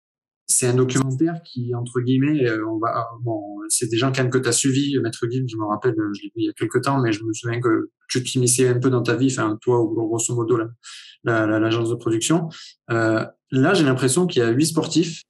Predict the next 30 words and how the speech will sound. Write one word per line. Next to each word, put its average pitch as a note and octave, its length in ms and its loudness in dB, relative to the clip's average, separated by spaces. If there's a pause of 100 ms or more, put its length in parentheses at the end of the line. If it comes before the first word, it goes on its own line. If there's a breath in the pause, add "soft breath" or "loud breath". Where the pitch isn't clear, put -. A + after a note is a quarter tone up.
(220)
et A#2+ 80 -8
en A2 80 -10
fait, E3 200 -4
on B2 60 -6
sait - 320 -4
pas C3+ 80 0
du C3 160 2
tout, B2+ 120 -4
entre D#3+ 220 0
guillemets, A#2+ 260 -2
ce A#2+ 80 -2
qui C3 80 -2
va A2+ 100 0
se A2 60 -6
passer, A#2+ 260 -2
parce A2 160 -2
qu'on A#2 100 -6
sait B2 200 0
qu'on A#2+ 100 -4
va A2+ 100 0
les A2+ 80 0
suivre, F3+ 340 0
c'est B2 120 0
à A#2 80 0
l'INSEP, D3 540 0
on B2 120 -2
a A#2+ 60 0
un A#2 100 -2
lieu B2+ 160 -2
défini, C3 560 -4